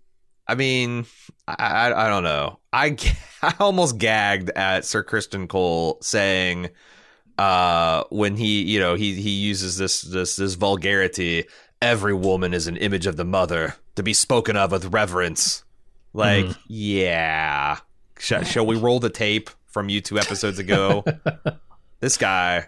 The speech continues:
Speaker 1: this guy's so full of shit.
Speaker 2: Right, right.
Speaker 1: I mean, there's a lot of people full of shit on both sides, but this guy in particular is just the worst kind of religious holy rolling hypocrite.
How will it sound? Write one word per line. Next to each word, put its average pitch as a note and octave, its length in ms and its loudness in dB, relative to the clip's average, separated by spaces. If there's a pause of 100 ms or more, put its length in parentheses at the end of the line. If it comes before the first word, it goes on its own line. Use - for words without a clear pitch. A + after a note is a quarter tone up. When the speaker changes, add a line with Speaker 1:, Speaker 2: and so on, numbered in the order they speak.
Speaker 1:
this D#3+ 120 -2
guy's D#3+ 180 2
so A2 180 2
full F#2 220 -2
of E2 60 -2
shit. D#2 400 -4 (180)
Speaker 2:
Right, G2+ 440 0 (400)
right. G2 220 -2
Speaker 1:
I - 0 -
mean, G#2+ 160 -8
there's G3+ 180 2
a A3+ 40 4
lot A3+ 140 6
of E3+ 80 2
people D#3 220 0
full C#3 180 2
of G#2 60 2
shit A#2+ 320 2
on G#2 160 0
both G#2+ 180 2
sides, G#2 420 2
but G2+ 120 -6
this C3 160 0
guy G#2+ 160 2
in F#2+ 80 -2
particular D#2 720 -4
is E2+ 160 -4
just F2 280 -6
the F2+ 100 -4
worst F#2 280 -2
kind F2 240 -4
of D#2+ 120 -8
religious F2 600 -4 (720)
holy G#2 300 0
rolling F#2 320 0
hypocrite. E2+ 600 -6